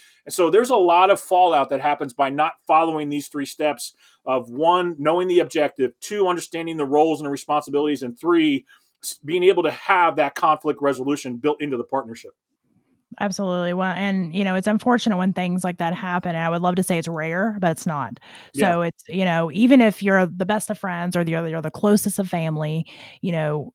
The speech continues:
Speaker 2: protect your relationship and just kinda get it out on paper. It doesn't have to be some lengthy contract.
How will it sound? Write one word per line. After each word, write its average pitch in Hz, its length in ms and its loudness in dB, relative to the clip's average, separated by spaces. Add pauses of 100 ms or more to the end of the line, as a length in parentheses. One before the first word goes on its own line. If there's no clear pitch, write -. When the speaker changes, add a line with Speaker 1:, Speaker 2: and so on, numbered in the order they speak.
(280)
Speaker 2:
protect 208 500 0
your 226 100 0
relationship 185 760 0
and - 100 -2
just - 180 0
kinda 185 180 -2
get 170 160 -2
it 165 100 0
out 165 180 2
on 165 100 2
paper. 165 400 -4
It 190 80 4
doesn't 285 240 8
have 214 200 8
to 214 60 -4
be 196 160 2
some 190 220 4
lengthy 190 420 0
contract. 165 760 -2